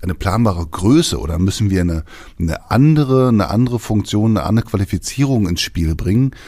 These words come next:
Da kommen wir noch mal zu dem Notfallassistenten, den wir schon ein paar Mal diskutiert hatten. Der Rettungssanitäter mit einer zusätzlichen Qualifikation, ähm, auf einem, auf einem kleineren Niveau, aber fast ein Jahr Ausbildung, weil wir haben ja keine Rettungsassistenten mehr, die wir ausbilden.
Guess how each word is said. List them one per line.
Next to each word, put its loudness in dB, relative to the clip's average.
Da 0
kommen 2
wir 4
noch 4
mal 2
zu -2
dem 4
Notfallassistenten, 0
den -2
wir -2
schon -4
ein -6
paar 0
Mal 2
diskutiert -4
hatten. -6
Der -4
Rettungssanitäter 0
mit -2
einer 0
zusätzlichen -2
Qualifikation, 0
ähm, 2
auf -4
einem, 2
auf -4
einem -4
kleineren 0
Niveau, 2
aber -2
fast -2
ein 2
Jahr 0
Ausbildung, -4
weil -4
wir -2
haben 0
ja 0
keine -2
Rettungsassistenten -6
mehr, -6
die -10
wir -6
ausbilden. -4